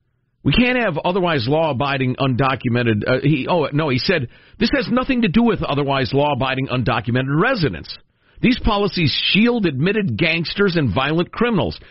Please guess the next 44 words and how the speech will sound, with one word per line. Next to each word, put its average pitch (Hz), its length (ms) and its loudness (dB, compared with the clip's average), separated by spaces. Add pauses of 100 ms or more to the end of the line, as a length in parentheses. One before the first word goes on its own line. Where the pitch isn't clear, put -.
(140)
When 151 120 2
we 165 100 4
have 151 120 0
violent 233 360 0
or 185 60 4
serious 214 440 0
offenders 175 440 0
that 135 120 2
are 117 120 2
preying 190 320 2
on 165 80 0
our 147 60 0
community, 147 540 2 (180)
we 127 120 2
must 156 420 0
have 220 160 -2
the 190 120 0
ability 143 440 0
to 156 60 0
protect 127 480 -2
our 151 100 2
residents." 156 440 -2 (300)
And 117 140 0
just 214 240 -2
to, 135 120 0
to 98 160 -8
bottom 113 400 0
line 254 220 0
it 110 100 -4
for 92 140 -2
you, 90 140 2
the 98 120 -2
position 175 440 0
of 202 40 2
the 180 80 0
San 196 220 0
Jose 180 400 0 (220)
City 196 440 -2
Council 202 520 0
is 76 220 0 (460)
you 196 200 4
have 190 160 0
a 127 140 0 (280)
violent 254 540 0